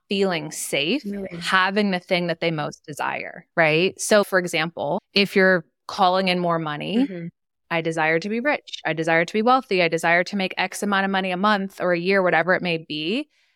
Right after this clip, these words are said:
Speaker 1: That's my desire. Why isn't it happening for me? So many of us have this deep-rooted story stored in our physical body, in our nervous system, in our energetic frequency, in our aura,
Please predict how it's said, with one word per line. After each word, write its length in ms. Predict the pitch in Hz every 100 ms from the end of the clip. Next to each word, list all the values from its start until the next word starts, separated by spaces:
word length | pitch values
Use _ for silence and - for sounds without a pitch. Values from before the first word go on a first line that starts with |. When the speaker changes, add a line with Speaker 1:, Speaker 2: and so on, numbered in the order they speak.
| _
Speaker 1:
That's 280 | 175 196 -
my 140 | 240
desire. 540 | 208 175 175 196 196 175
Why 320 | 170 160 175
isn't 280 | 208 190 185
it 100 | -
happening 600 | - - 196 359 330 202
for 220 | - 170
me? 380 | 147 - 196 240 _ _ _
So 460 | - - 202 180 262
many 360 | 220 190 240
of 100 | 202
us 180 | 170 170
have 260 | - 185 165 160
this 260 | 175 170 - _ -
deep-rooted 960 | 185 214 220 _ - 170 185 220 196 170
story 720 | - - 175 190 165 165 247
stored 480 | 277 - - 180 208
in 200 | 214 185
our 420 | 170 170 165 165 -
physical 580 | _ - 196 196 214 208
body, 520 | 170 156 147 165 196
in 100 | 160
our 100 | 160
nervous 380 | 156 170 175 220
system, 460 | 190 170 175 175 190
in 120 | - 170
our 140 | 160
energetic 520 | 165 175 185 175 -
frequency, 720 | - 196 - 190 - 165 220 -
in 80 | 165
our 140 | 160
aura, 360 | - 208 185 214